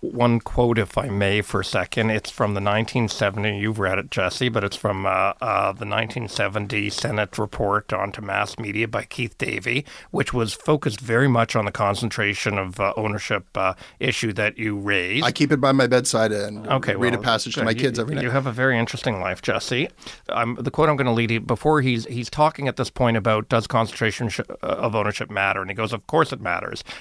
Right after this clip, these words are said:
Speaker 1: And then he writes, "In a land of bubblegum forests and lollipop trees, every man would have his own newspaper or broadcasting station, devoted exclusively to programming that man's opinions and perceptions."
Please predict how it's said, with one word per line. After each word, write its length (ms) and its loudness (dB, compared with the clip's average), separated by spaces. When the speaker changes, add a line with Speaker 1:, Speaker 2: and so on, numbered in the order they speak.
Speaker 1:
And 140 -2
then 100 4
he 100 4
writes, 420 -2
"In 120 4
a 40 4
land 420 6
of 120 0
bubblegum 600 4
forests 480 2
and 160 -2
lollipop 720 2
trees, 760 -2
every 380 2
man 540 4
would 140 0
have 200 0
his 240 -4
own 280 4
newspaper 680 2
or 200 2
broadcasting 840 2
station, 580 -2
devoted 440 4
exclusively 800 0
to 120 -2
programming 800 2
that 300 0
man's 460 2
opinions 560 0
and 140 -4
perceptions." 800 -4